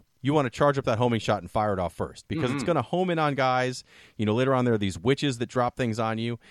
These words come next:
Speaker 1: and if you don't have them killed and you don't
Speaker 2: Yeah.
Speaker 1: constantly move 'cause you know the level, you're gonna get hit,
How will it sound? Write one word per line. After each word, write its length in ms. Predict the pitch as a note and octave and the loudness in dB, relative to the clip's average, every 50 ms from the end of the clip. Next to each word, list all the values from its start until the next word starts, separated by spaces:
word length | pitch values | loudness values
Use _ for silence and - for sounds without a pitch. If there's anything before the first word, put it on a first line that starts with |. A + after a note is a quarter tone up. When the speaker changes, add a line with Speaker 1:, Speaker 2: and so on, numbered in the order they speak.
| - _ | -20 _
Speaker 1:
and 140 | - A2+ G#2+ | -4 -2 -2
if 140 | G#2+ - A#2+ | -2 -2 -2
you 180 | B2+ E3+ G3 | -2 -2 -2
don't 400 | E3+ - - C3 C3+ C#3+ D3+ - | -2 0 4 4 4 4 2 -2
have 280 | F#2 G2 A#2 A2+ G#2+ G2+ | -6 -6 -4 -4 -4 -2
them 200 | A2 G#2 F#2+ F2 | -2 -4 -4 -4
killed 500 | - - C3+ B2+ A#2+ G#2 F#2 F2+ F#2 - - | -4 -2 0 2 2 2 0 -2 -6 -8 -10
and 160 | - G2+ F#2+ | -8 -8 -8
you 120 | F#2+ F#2+ F#2+ | -6 -6 -6
don't 300 | - A#2 A2 A2 A2 - _ | -2 0 0 0 -2 -6 _
Speaker 2:
Yeah. 120 | - - | -14 -8
Speaker 1:
constantly 440 | - B2 B2 C3 - - A#2+ G2+ G#2 | -4 0 0 0 -2 -2 -6 -4 -2
move 160 | G#2+ A2 G2 | -2 -2 -4
'cause 100 | - G#2 | -6 -8
you 60 | G2+ G2+ | -6 -4
know 140 | G#2 G2+ | -2 -2
the 80 | F#2 F2 | -2 -2
level, 360 | F#2 A#2 C3 C#3 A2+ A2 - _ - - - - | -2 -2 -2 0 -2 -4 -6 _ -14 -20 -14 -6
you're 180 | A#2 C#3+ F3 | -2 -2 0
gonna 240 | D#3+ D3 F3+ F#3 G3 | 2 2 2 2 2
get 160 | F3+ G3 F#3+ D#3+ | 0 -2 -4 -2
hit, 220 | A#2 G#2 G#2 - | -2 -4 -4 -4